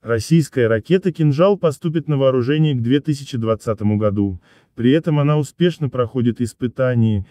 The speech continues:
передаёт си эн би си со ссылкой на источники, знакомые с докладами американской разведки. По данным телеканала,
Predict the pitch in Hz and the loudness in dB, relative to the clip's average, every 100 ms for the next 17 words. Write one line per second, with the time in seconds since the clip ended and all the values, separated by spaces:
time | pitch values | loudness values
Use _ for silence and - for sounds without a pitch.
0 | - 107 101 110 120 139 - 131 120 113 | -6 -2 0 0 0 -2 -2 2 2 2
1 | - 127 117 104 - 117 101 101 101 95 | 0 -4 -4 -6 -2 -4 -2 -4 -2 -6
2 | - 117 - 123 107 104 98 _ 104 104 | -6 -8 -4 -6 -4 -8 -8 _ -4 -2
3 | 101 - 143 139 117 98 101 - 113 120 | -2 -2 2 2 2 -2 -4 0 0 0
4 | 123 123 110 104 101 - 104 - 110 101 | 0 0 2 2 2 -2 -4 -4 -4 -2
5 | 92 98 92 _ 90 87 - _ 120 110 | 0 0 -2 _ -8 -8 -8 _ -4 2
6 | 135 127 117 107 117 110 117 110 123 151 | 2 2 2 0 0 -4 -2 -2 0 0
7 | 143 117 | 0 -2